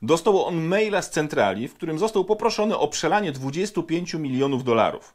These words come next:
Oczywiście miał wątpliwości co do autentyczności, ale rozwiały się, kiedy połączył się i w rozmowie wideo zobaczył swoich szefów, którzy potwierdzili to mailowe zlecenie. Tyle, że to nie byli jego szefowie, a złoczyńcy,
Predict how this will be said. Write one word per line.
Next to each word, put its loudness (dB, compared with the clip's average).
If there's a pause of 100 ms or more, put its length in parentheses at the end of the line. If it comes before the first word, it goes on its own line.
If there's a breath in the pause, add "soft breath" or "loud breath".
(140)
Oczywiście -6
miał 0
wątpliwości -2
co -6
do 0
autentyczności, -4 (380 loud breath)
ale 6
rozwiały 4
się, -4
kiedy -4
połączył 0
się -4
i -6
w -2
rozmowie 0
wideo 0
zobaczył 0
swoich -4
szefów, -4
którzy -8
potwierdzili -6
to -2
mailowe 0
zlecenie. -4 (240)
Tyle, 4
że -6
to -6
nie -4
byli -2
jego -2
szefowie, -2
a 2
złoczyńcy, -2